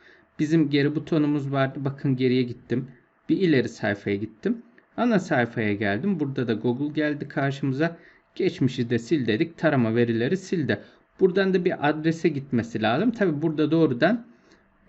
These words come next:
e, arama motorunda arama yapar gibi değil de adres yazmamız gerekiyor. Mesela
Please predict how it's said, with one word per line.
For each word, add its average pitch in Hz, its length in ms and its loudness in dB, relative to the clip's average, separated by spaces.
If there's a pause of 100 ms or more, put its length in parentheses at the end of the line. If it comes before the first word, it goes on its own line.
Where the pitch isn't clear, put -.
e, 123 420 -2
arama 151 420 2
motorunda 147 600 2
arama 139 280 0
yapar 143 340 -2
gibi 139 260 -4
değil 208 280 2
de 107 160 -2 (480)
adres 175 640 2 (160)
yazmamız 107 600 2
gerekiyor. 147 720 2 (680)
Mesela 120 680 -2